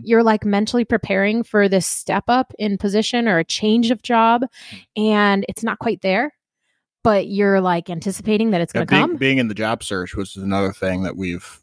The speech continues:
Speaker 2: we've
Speaker 1: Yeah.
Speaker 2: lived through with you.
Speaker 1: We've lived through that one a lot.
Speaker 2: Yeah, that, that's been a
Speaker 1: That's a high one for us. Um, eh, getting ready for marriage, getting ready for babies,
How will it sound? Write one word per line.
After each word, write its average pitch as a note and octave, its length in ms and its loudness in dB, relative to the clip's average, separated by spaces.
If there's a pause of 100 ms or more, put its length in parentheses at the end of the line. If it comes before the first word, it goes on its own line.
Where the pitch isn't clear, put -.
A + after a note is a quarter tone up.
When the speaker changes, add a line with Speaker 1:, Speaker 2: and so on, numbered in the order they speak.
Speaker 2:
we've F2 140 4
Speaker 1:
Yeah. F2 260 0
Speaker 2:
lived F#2+ 160 0
through F#2+ 240 0
with F#2+ 200 -4
you. G2 460 2 (280)
Speaker 1:
We've G#3+ 160 4
lived G3+ 220 2
through F#3 140 4
that F#3 180 2
one F3 140 0
a D#3+ 80 -2
lot. F3 480 -2
Speaker 2:
Yeah, F#2+ 300 -8
that, G2 120 -10
that's G2 220 -8
been G2 160 -8
a F#2 140 -8 (920)
Speaker 1:
That's G#3+ 220 -2
a A3 80 2
high G3 260 0
one F3 280 0
for - 180 -4
us. F3+ 260 0 (340)
Um, F#3+ 600 2 (240)
eh, G#3+ 320 -4
getting G3+ 320 2
ready F3 180 2
for F3+ 140 -6
marriage, D4+ 460 0
getting F#3+ 180 -2
ready F3+ 160 0
for F#3 200 -4
babies, C4+ 480 2